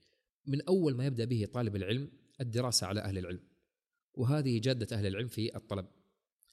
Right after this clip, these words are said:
أن الإنسان لا يبدأ بمجرد القراءة ولا،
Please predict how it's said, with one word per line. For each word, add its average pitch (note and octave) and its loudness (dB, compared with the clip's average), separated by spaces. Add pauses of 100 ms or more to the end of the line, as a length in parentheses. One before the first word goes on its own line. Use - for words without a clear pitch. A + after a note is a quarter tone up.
(160)
أن A#2 -2
الإنسان A#2 0
لا C3+ 2
يبدأ B2 2
بمجرد G#2 -2
القراءة G2+ -2
ولا، F#2+ -4